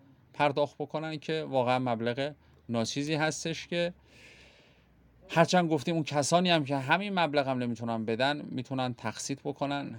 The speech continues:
و یه جوری خلاصه ما، م،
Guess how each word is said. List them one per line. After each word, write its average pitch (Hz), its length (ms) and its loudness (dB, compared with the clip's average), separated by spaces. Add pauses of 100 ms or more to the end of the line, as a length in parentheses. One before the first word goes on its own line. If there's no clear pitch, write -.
(100)
و 113 220 0 (720)
یه 170 220 0
جوری 190 400 2 (280)
خلاصه 143 440 0
ما، 151 400 0 (200)
م، 113 280 -4